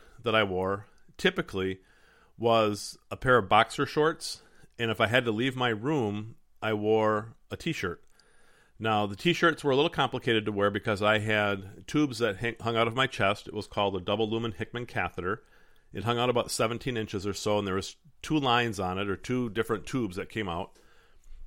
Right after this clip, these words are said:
and came out just on my, on my right side of my chest, and the purpose for that was to hook up any I Vs that I might need.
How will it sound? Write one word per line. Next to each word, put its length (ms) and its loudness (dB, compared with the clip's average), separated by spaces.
and 320 -2
came 220 -2
out 260 0
just 220 -4
on 100 2
my, 200 2
on 60 -4
my 80 0
right 220 2
side 240 4
of 40 -6
my 120 0
chest, 440 -2
and 120 -8
the 40 -4
purpose 320 -2
for 140 -2
that 260 2
was 340 0
to 180 -4
hook 180 -2
up 240 0
any 460 -6
I 180 4
Vs 280 2
that 120 0
I 120 0
might 220 -4
need. 340 -4